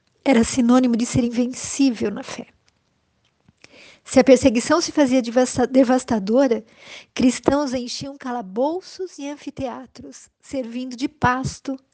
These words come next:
às feras. Serenos se entregavam ao martírio com a certeza de que, como lenho atirado ao fogo, seus exemplos alimentavam a chama do idealismo que iluminaria a humanidade.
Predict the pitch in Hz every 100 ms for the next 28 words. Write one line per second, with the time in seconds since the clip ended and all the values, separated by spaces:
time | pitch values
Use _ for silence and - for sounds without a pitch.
0 | _ 262 269 - - 262 254 247 - _
1 | _ _ _ _ - - - - - 233
2 | 214 254 285 311 - - _ _ _ -
3 | 294 349 359 339 277 302 302 302 294 302
4 | 294 - 262 254 202 226 - 254 - 302
5 | 359 - - 285 226 202 247 - - -
6 | 208 - - 247 226 226 240 277 320 311
7 | 302 269 254 247 233 - - 214 233 247
8 | 247 _ _ - 254 233 240 208 269 302
9 | - 214 214 247 254 269 262 262 311 294
10 | 285 262 - - 349 381 330 302 254 254
11 | 240 226 277 294 302 320 _ _ - -
12 | 311 302 294 285 220 226 214 220 226 208
13 | 269 - -